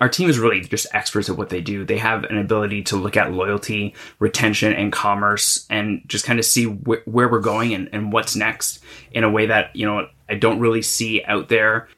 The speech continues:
at a lot of other companies. We're really building features, and we've been building features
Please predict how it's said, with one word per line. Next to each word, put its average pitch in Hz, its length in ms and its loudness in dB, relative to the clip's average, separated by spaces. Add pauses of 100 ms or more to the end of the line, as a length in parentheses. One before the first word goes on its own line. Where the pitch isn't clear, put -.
(200)
at 110 100 -2
a 107 40 0
lot 107 180 2
of 110 80 0
other 104 200 0
companies. 120 640 0
We're 110 80 -2
really 113 240 4
building 110 400 2
features, 104 640 -2
and 101 220 -4
we've 101 180 -6
been 117 180 6
building 104 320 2
features 104 540 -4